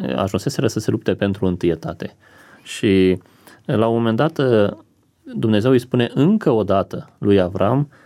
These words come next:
că Isaac va fi moștenitorul său. Și în Geneza, capitolul douăzeci și unu, cu doisprezece, din nou Dumnezeu afirmă acest lucru: „Căci numai din Isaac va ieși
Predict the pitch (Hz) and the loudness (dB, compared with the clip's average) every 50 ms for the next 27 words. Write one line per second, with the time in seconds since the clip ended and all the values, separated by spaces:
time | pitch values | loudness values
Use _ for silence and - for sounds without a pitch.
0 | - - _ _ - - 113 107 - - - 101 95 - - 143 185 196 - - | -20 -20 _ _ -6 -2 -2 -2 -2 -2 -4 -4 -4 -2 -2 -2 -2 -2 -2 -4
1 | 95 - - 92 90 82 - - 92 85 82 - - - 85 87 - - 95 87 | -4 -2 -2 -2 -2 -4 -6 -6 -6 -6 -4 -4 -6 -6 -6 -6 -4 -2 -2 -2
2 | 85 - - - 98 95 113 131 139 156 147 - 101 - 120 - 110 101 92 90 | -2 -2 -6 -6 -4 -2 -2 -2 -2 -2 0 0 0 0 0 0 2 2 2 2
3 | 92 104 107 104 90 101 90 82 - - 92 101 104 95 87 82 - _ _ _ | 2 2 2 2 2 2 0 -2 0 0 2 2 2 2 0 -2 -4 _ _ _
4 | - - - - _ _ _ _ _ _ - 104 92 95 101 120 135 131 - 113 | -20 -20 -20 -20 _ _ _ _ _ _ -2 0 2 2 2 2 0 0 -2 -2
5 | 95 98 92 - - 92 90 98 - _ _ _ _ _ _ _ _ _ _ _ | 0 0 -2 -2 -2 -4 -4 -4 -8 _ _ _ _ _ _ _ _ _ _ _
6 | _ _ - - _ - 226 131 113 113 131 160 190 156 131 123 113 107 104 123 | _ _ -20 -18 _ -4 0 2 4 4 4 4 2 2 2 2 2 2 2 2
7 | 123 123 123 - _ _ - 104 104 101 - 131 120 113 101 95 - 104 87 - | 2 0 0 -4 _ _ -4 -4 -2 -2 0 -2 0 0 0 0 -2 -4 -4 -2
8 | 95 92 90 - 92 90 - - 107 101 - 127 113 107 104 101 98 101 95 92 | -2 -2 -2 -2 -4 -4 -2 -2 -2 -2 -2 -2 0 0 0 2 2 2 0 0
9 | 90 - - 117 139 175 170 - - - - 117 117 107 98 90 90 - - - | 0 -2 -2 -2 -2 -2 -4 -8 -14 -10 -6 -2 0 0 2 0 0 -2 -2 -2
10 | 113 123 - | -2 -2 -2